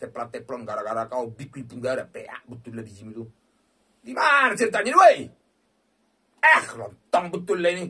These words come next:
Awalnya doang bagus. Eh, cari lagi, Wak, cari lagi, Wak. Room keram, ya kan? Mantap room keram gitu, wey. Si permen P A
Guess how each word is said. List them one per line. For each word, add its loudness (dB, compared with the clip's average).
Awalnya -4
doang 2
bagus. -2
Eh, -6
cari -10
lagi, -12
Wak, -10
cari -10
lagi, -14
Wak. -12
Room -20
keram, -12
ya -14
kan? -16
Mantap -8
room -16
keram -14
gitu, -16
wey. -12
Si -20
permen -16
P -16
A -12